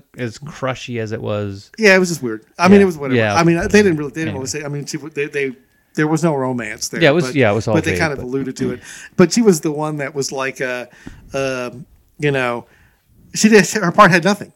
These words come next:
Speaker 2: It was just,
Speaker 1: No.
Speaker 2: you know, she just was nothing. I
Speaker 1: She
Speaker 2: mean,
Speaker 1: didn't do anything,
Speaker 2: she
Speaker 1: yeah.
Speaker 2: probably had, like, twenty lines in the whole movie,
Speaker 1: Yeah.
Speaker 2: and it was like, you know, "The laser is secured, Doctor." You know,
Speaker 1: Yes.
Speaker 2: the la-,
Speaker 1: <laughs>
Speaker 2: "Oh my gosh, the, you,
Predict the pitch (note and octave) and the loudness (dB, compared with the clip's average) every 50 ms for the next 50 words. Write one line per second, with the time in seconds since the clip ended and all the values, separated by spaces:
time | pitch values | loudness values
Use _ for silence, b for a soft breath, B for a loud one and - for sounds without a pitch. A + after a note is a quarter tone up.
0 | - E3 D#3 D#3+ D#3+ D#3+ E3+ G3 E3 A2 A3+ F3+ F3+ F3 E3 - G3 F3+ D#3 - | -4 2 4 4 4 4 2 2 2 0 -2 -2 -2 -2 -2 -2 -4 -6 -4 -4
1 | D#3+ D#3+ E3 F3+ E3+ - B2 A#2 B2+ C#3+ F3+ D#3 C3 C#3+ F#3 G3 D#3+ A2+ G2 - | -4 0 2 2 0 0 -4 -8 -2 0 0 0 0 -2 -2 -2 -2 -4 -2 2
2 | G#3+ - A3 A3+ G#3 F#3+ E3+ F3+ F3+ E3+ D3+ C#3+ B2+ _ _ _ _ _ - - | 4 6 6 6 4 2 0 0 -2 -4 -4 -10 -12 _ _ _ _ _ -4 0
3 | E3+ E3+ E3+ E3 D3+ C#3+ C#3 C#3+ D3 D3 C3 C3+ C3+ C3+ C#3 D3 D3 C#3 C#3 C#3+ | 2 2 2 2 2 0 -2 -2 -4 -4 -6 -6 -6 -2 -2 -2 -2 0 -2 -2
4 | C#3 C3+ B2+ B2 C3 C3 C3 - - D3+ D3+ D#3 D3+ D3+ C#3+ C#3 C#3+ C#3+ C#3 C3+ | -2 -4 -6 -4 -4 -6 -6 -4 -4 -2 -2 -2 -2 -4 -6 -6 -6 -6 -8 -8
5 | - B B B B B B B - D3+ D3+ D3 C#3 b b b b b - C#3+ | -10 B B B B B B B -4 -2 -2 -2 -2 b b b b b -10 -8
6 | C3+ C3+ D#3 E3+ G3 G3 - D#3 C3 B2+ B2 - - - - - - E3+ F3 E3+ | -6 -4 -4 -2 -2 -2 -2 -2 -4 -4 -4 -6 -10 -12 -12 -8 -6 -6 -4 -6
7 | D3+ B2 A#2+ G#2 A2+ B2 - - C3+ C3 C#3 D3 _ - D3+ C3 C3+ C3 B2 D3+ | -8 -10 -10 -10 -10 -10 -8 -6 -8 -8 -8 -10 _ -6 0 2 2 2 2 2
8 | F3 F3+ D#3+ - C3+ - - F#3 F#3+ G#3 G3+ F#3 - F3 F3+ F#3+ F3 D3+ - - | 0 -2 0 0 -2 -2 2 4 4 6 6 4 2 -2 -4 -2 -4 -4 -6 -8
9 | C#3+ E3 | -14 -14